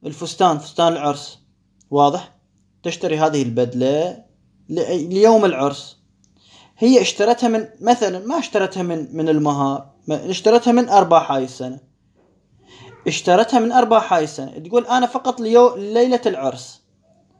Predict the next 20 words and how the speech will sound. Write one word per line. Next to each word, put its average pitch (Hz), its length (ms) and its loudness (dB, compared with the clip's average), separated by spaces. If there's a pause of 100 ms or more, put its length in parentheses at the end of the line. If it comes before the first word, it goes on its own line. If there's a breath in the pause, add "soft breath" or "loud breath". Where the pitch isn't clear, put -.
(320 soft breath)
بعد 180 480 4
ذلك 262 280 4
أنا 208 180 0
استغني 233 440 2
عنها، 165 380 -4
مو 185 260 2
بحاجتها". 156 680 0 (1200)
استغناء 180 540 2
شنو؟ 226 200 -4
استغناء 185 540 -4
دائمي، 175 560 0
مو 170 160 -6
استغناء 190 640 -4 (200)
وقتي، 165 520 -2
لا، 202 160 0
استغناء 185 400 0
تام، 208 280 -4
ما 370 140 2
أحتاجها 165 440 -2
بعد. 139 420 -8